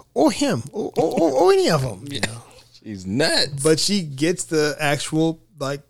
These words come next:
Speaker 1: purpose of, of when and how to use it.
Speaker 2: Yeah.
Speaker 1: And, and she, even when she loses it, she finds the, the javelin again, and,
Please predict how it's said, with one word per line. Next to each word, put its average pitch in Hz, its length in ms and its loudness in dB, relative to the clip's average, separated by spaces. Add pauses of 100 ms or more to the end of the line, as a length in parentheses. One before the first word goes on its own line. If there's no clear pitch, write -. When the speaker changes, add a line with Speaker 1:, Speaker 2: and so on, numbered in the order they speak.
Speaker 1:
purpose - 440 0
of, 131 200 -2
of 139 280 -2
when 147 200 0
and 143 100 -2
how 147 220 0
to 165 60 0
use 180 340 0
it. 95 180 -12
Speaker 2:
Yeah. 101 200 -4
Speaker 1:
And, 127 140 -6
and 147 200 -4
she, 165 160 -2
even 165 220 -4
when 170 60 0
she 170 180 0
loses 185 260 0
it, 214 80 -14
she - 100 -6
finds 147 460 -8
the, 143 280 -4
the 147 160 -10
javelin 156 440 -2
again, 151 340 -6
and, 127 240 -8